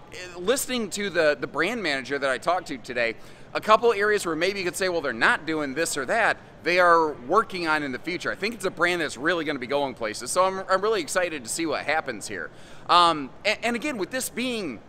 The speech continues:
eighty-three hundred pounds, it's what I call a portable park model. Now, normally right here, I jump right inside, and I know I've talked a lot so far, but what, portable park model? That, uh, sounds like an oxymoron, you know? Uh, anyway,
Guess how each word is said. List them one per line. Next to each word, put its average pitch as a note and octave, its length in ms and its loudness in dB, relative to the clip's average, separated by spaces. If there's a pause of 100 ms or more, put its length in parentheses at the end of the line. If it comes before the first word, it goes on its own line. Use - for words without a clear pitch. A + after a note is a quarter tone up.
(140)
eighty-three E3 340 -4
hundred C#3+ 180 -2
pounds, E3 460 0 (500)
it's C#3+ 120 -10
what F3+ 140 4
I C4 120 4
call D3+ 420 2 (540)
a C3 60 0
portable D3+ 760 -2 (240)
park G3 300 -4
model. D#2 380 -10 (1200)
Now, E3 140 2
normally C4 320 2
right F#3 180 2
here, F3+ 160 2
I D#3+ 80 4
jump C3 280 -4
right A2+ 200 -4
inside, F#2+ 480 -6
and C3+ 120 0
I E3+ 60 4
know G#3 180 2
I've E3 120 2
talked E3 320 2
a C#3+ 40 -2
lot B2+ 220 0
so A#2+ 160 -4
far, G2+ 340 -2
but G#2+ 160 -4 (300)
what, G#3 220 0 (120)
portable G#3 320 4
park G3 300 2
model? F#2 280 -6
That, D#3+ 280 0
uh, E3+ 180 2
sounds E3+ 280 0
like D#3+ 160 0
an E3 80 0
oxymoron, E3 760 0
you F2 60 -10
know? A#2+ 180 -2
Uh, C#3 60 0
anyway, C3+ 1300 -4